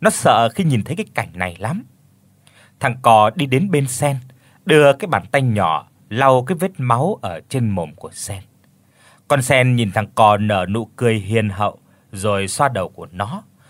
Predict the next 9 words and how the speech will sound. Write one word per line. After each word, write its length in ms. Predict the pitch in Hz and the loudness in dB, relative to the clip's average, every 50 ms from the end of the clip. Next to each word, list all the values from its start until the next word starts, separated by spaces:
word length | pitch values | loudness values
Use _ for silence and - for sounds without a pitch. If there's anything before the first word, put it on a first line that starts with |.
| _ _ - | _ _ -8
mặc 180 | 131 135 135 127 - | -2 -2 -2 -2 -2
cho 100 | - 190 | -4 -2
những 180 | 170 202 240 233 | -2 -2 -2 -2
giọt 200 | 143 117 98 - - | 0 0 -2 0 0
nước 280 | 131 202 226 - - | -4 -4 -4 -4 -4
mắt 160 | 196 233 - - _ _ _ _ _ _ _ | -6 -6 -6 -8 _ _ _ _ _ _ _
vẫn 420 | - 107 107 123 131 160 165 180 180 180 - | -8 -2 0 0 0 0 -2 -4 -6 -8 -8
cứ 100 | - 165 | -8 -4
lã 280 | 151 135 135 139 170 | -2 0 0 -2 -2